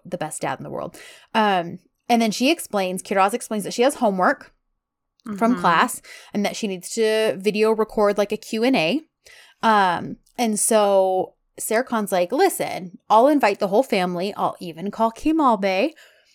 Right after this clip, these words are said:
Speaker 1: And we'll have
Speaker 2: Mm-hmm.
Speaker 1: everybody over for dinner tonight, and you can do your questions and answers." And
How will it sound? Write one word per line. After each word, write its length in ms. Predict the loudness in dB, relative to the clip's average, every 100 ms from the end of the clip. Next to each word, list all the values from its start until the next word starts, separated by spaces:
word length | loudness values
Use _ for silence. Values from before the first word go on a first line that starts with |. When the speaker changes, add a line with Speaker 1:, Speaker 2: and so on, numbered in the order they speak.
| _ -10
Speaker 1:
And 260 | -2 0
we'll 120 | 2
have 180 | 4 2
Speaker 2:
Mm-hmm. 80 | 4
Speaker 1:
everybody 340 | 2 4 4 6
over 200 | 6 4
for 120 | 4
dinner 260 | 2 0
tonight, 480 | -2 -2 0 0 -2
and 260 | -2 -4 -4
you 160 | -6
can 200 | -4 -4 -2
do 100 | -2
your 180 | -4
questions 460 | -2 -4 -6 -12 -12
and 80 | -12
answers." 480 | -12 -8 -6 -6 -8
And 180 | -12